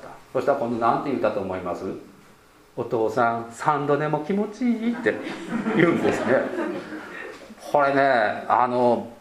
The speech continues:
まあ、時と場合によってはかわい-、可愛らしいなと思うんでしょうけれどもね、さすがに三度目は腹が立ちましてですね、えー、布団をはぐってですね、「また明日も朝から学校行かなあかんねんから、今日も起きなさい」。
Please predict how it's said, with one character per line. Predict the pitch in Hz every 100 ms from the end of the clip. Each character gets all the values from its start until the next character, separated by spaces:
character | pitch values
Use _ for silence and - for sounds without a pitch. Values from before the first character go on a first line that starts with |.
| - -
ま | 123
あ、 |
時 | - 131 -
と | 190
場 | 170 165
合 |
に | 180
よ | 180
っ |
て | 175
は | 180 151
か | -
わ | 156
い-、 | 170 170 170
可 | 151
愛 | 151 165
ら | 151
し | 180
い |
な | 175 175
と | 143
思 | 180 180
う |
ん | 165
で | 147
し |
ょ | 151
う |
け | 156
れ | 127
ど | 120
も | 117
ね、 | 127 151 - - - -
さ | - 135
す | 190
が | 175
に | 170
三 | 160 185 196
度 | 196
目 | 196
は | 156
腹 | - 170
が | -
立 | 165 156 135
ち |
ま | 127
し | -
て |
で | - -
す | -
ね、 | 147 - - - - - -
え | 107 - -
ー、 | -
布 |
団 | 135 139
を | 139
は | 156
ぐ | 165 175
っ |
て | 160
で | - -
す | 180
ね、 | 214 - - -
「ま | - -
た | 113
明 | - -
日 | 135
も | 135
朝 | 139
か | 147
ら |
学 | 147 156
校 | 190
行 |
か | 190
な |
あ | 202
か | 208
ん |
ね | 196
ん |
か | 185
ら、 | 139
今 |
日 | 208
も | 180
起 | 202
き |
な | 285
さ |
い」。 | 285